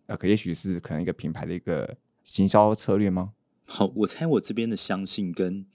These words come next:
Speaker 2: 一般的泛永续品牌可能有一点点不太一样。
Speaker 1: 是。
Speaker 2: 我们其实觉得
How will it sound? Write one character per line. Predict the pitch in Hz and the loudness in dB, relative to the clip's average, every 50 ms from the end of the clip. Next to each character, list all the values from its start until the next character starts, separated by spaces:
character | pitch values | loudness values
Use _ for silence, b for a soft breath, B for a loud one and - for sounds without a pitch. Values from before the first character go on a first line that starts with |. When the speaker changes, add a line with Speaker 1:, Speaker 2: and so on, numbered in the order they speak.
| b b b b b b b _ | b b b b b b b _
Speaker 2:
一 | 143 | 2
般 | 123 - 123 120 | 2 4 2 2
的 | 117 98 90 87 - - - | 0 0 -2 -2 -4 -8 -10
泛 | - - - 123 110 98 95 87 87 85 80 - - _ _ | -10 0 0 0 2 2 -2 -6 -8 -10 -12 -14 -18 _ _
永 | - 98 82 | -4 -4 -2
续 | 80 - 113 | 0 -2 -2
品 | - 92 82 | -2 -2 -8
牌 | 76 78 | -10 -12
可 | 78 - - | -14 -12 -10
能 | 82 | -6
有 | 78 82 82 | -4 -2 0
一 | - 98 | 0 0
点 | - 90 76 | 0 -2 -4
点 | - - 90 85 | -2 -2 -2 -2
不 | 82 - - | -2 -4 -10
太 | - - - | -12 -10 -10
一 | - - - - | -10 -10 -8 -8
样。 | - - - _ _ | -8 -8 -8 _ _
Speaker 1:
是。 | - - - 98 87 85 98 B B B B B _ | 0 2 4 4 2 0 -4 B B B B B _
Speaker 2:
我 | - 120 | 4 4
们 | 123 151 | 6 6
其 | 147 - 135 131 | 6 4 2 0
实 | 131 117 | -2 0
觉 | - 113 104 | 0 0 0
得 | 95 107 101 98 95 95 98 | 2 2 2 0 0 -4 -8